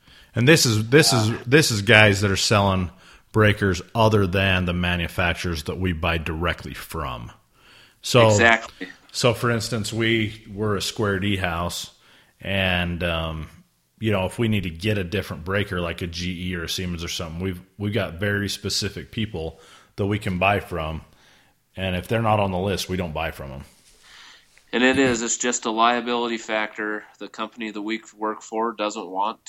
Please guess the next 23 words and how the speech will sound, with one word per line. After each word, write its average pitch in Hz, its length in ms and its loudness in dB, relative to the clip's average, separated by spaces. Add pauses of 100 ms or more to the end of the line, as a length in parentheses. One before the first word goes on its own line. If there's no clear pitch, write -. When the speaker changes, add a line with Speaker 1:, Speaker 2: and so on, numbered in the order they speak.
Speaker 2:
to, 101 240 -12 (1000)
uh, 95 420 -2 (400)
shoulder 127 500 -2
that 107 280 -2
liability. 107 800 -6 (100)
We 95 120 -12
just 101 240 -10
need 104 160 -6
to 101 80 -8
make 101 180 -4
sure 107 260 -2
that 104 100 -4
we 101 160 0
are 101 120 0
selling 104 540 -2 (920)
new 104 560 0 (440)
and 95 480 -10 (180)
original, 101 800 0 (960)
uh, 95 200 -4
breakers 98 560 0
from 98 400 -6
the 95 80 -6
manufacturer 92 840 -8